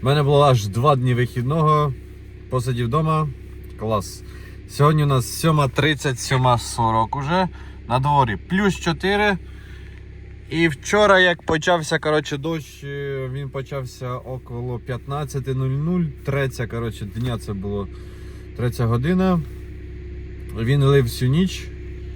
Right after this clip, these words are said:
Оце зараз ніби не йде. Перестав трішки. Але я думаю, що далі знову буде. Сонця немає. Навіщо нам те сонце в цьому Гданську, ні? Та і все. Але потепліло. Було мінус чотири, зараз плюс чотири.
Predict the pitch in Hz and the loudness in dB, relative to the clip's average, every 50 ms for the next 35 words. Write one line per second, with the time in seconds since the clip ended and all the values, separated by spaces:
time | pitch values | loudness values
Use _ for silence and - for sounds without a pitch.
0 | - - - 120 113 - 123 117 110 127 127 120 117 110 - - 123 123 123 110 | -10 -6 -4 -4 -2 2 2 4 6 6 6 6 4 2 2 2 2 2 2 2
1 | 107 110 104 101 98 95 90 90 92 101 120 165 - - - - - - - - | 2 0 0 0 0 -2 -2 -2 -2 -2 -2 -4 -4 -6 -10 -12 -12 -12 -10 -8
2 | - 92 90 92 85 - - 95 92 85 - 107 123 120 - - 175 170 - - | -6 -4 -2 -4 -4 -4 -4 -4 -4 -4 -4 -6 -6 -6 -6 -6 -6 -6 -6 -8
3 | - - - - - - - - - - - - 120 135 156 160 156 165 156 156 | -10 -12 -12 -12 -12 -12 -12 -12 -12 -10 -6 -2 0 2 2 2 2 2 2 2
4 | 143 131 - 147 135 139 139 131 127 120 120 123 113 107 98 92 90 90 85 87 | 2 2 0 0 2 2 4 4 2 2 2 4 4 4 2 0 0 -2 -2 -2
5 | 85 80 - - - - - - - - - - - - - 139 127 - - 117 | -2 -4 -4 -8 -10 -10 -10 -10 -10 -10 -8 -8 -6 -2 0 0 0 2 0 0
6 | 110 113 123 143 170 180 175 170 165 151 131 - - - - - - - - - | 0 0 0 0 0 0 0 0 0 -2 -2 -6 -10 -12 -12 -12 -10 -10 -10 -10
7 | - - - - - - - - - - - 98 104 110 110 107 - - 113 110 | -12 -12 -12 -10 -10 -10 -10 -10 -10 -8 -4 -2 -2 0 0 -2 -2 0 0 0
8 | 104 95 - 101 - 135 143 143 135 - 139 131 120 113 - - - - - 117 | 0 0 -2 -2 0 0 0 0 2 2 0 0 0 -2 -4 -8 -8 -6 -4 -2
9 | 113 110 107 107 110 110 107 101 - - 101 104 113 123 127 117 - - - - | 0 0 0 2 2 0 0 -2 -2 -4 -2 -2 0 0 -2 -2 -4 -8 -10 -10
10 | - - - - - - - - - - - 64 - - - - - - - - | -10 -10 -10 -10 -10 -10 -10 -10 -10 -10 -10 -10 -10 -10 -10 -10 -10 -10 -10 -10
11 | - - - - - - - - - - 131 151 175 170 - - 165 143 131 117 | -10 -10 -10 -10 -10 -10 -10 -8 -2 0 2 4 4 4 4 4 4 4 6 6
12 | 131 147 170 185 - - 190 180 190 175 156 175 160 143 131 123 123 147 156 156 | 6 8 8 6 6 4 4 4 4 2 4 4 6 6 6 6 6 4 4 4
13 | 151 165 180 175 170 156 131 - - - - 147 131 175 190 196 190 190 175 151 | 6 6 6 6 4 2 0 -2 -6 -6 -4 -4 0 2 2 4 4 4 2 2
14 | 147 131 131 139 143 135 135 127 - - - - 175 196 202 185 - - 190 175 | 0 0 2 4 4 4 4 2 0 -4 -6 -2 0 2 2 0 0 -2 -4 -2
15 | - 185 180 175 180 175 160 | 0 0 0 0 0 0 0